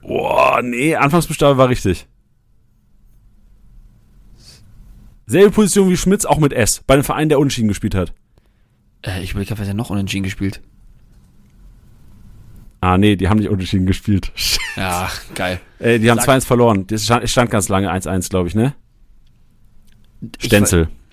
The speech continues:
Speaker 2: ach so. Oh ja, Stenzel habe ich, ähm, äh, auf jeden Fall auch, auch, äh, nur Props gelesen, überall.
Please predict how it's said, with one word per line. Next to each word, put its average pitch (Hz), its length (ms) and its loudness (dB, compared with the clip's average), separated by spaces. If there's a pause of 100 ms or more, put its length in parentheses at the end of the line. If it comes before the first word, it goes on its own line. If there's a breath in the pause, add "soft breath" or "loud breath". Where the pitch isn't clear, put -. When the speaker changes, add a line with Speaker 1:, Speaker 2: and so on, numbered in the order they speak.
(200)
Speaker 2:
ach 113 100 -12
so. 92 220 -8 (420)
Oh 180 180 2
ja, 147 260 2
Stenzel 170 520 -4
habe 160 140 -2
ich, 160 180 -8
ähm, 135 460 -6 (720 loud breath)
äh, 120 720 -2 (340)
auf 123 160 -6
jeden 139 220 -2
Fall 127 680 -2
auch, - 280 -6
auch, 127 340 -8
äh, - 240 -10
nur 143 240 -2
Props - 260 -2
gelesen, 104 480 -6
überall. 101 440 -8